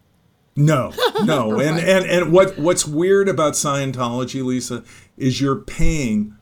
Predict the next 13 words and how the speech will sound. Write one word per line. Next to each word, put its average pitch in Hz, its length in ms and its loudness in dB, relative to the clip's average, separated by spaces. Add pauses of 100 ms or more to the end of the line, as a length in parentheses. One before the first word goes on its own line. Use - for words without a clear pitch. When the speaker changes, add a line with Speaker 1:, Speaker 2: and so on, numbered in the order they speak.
(120)
Speaker 1:
for, 120 460 -2
for 123 280 -4
enlightenment. 110 840 -8
Speaker 2:
Big 240 280 4
money. 196 140 -2
Speaker 1:
So, 135 580 4 (180)
yeah, 151 280 2
big 165 400 2
money, 123 560 -2
and, 127 500 -4
and 131 180 -2
you're 131 120 0
moving 160 680 0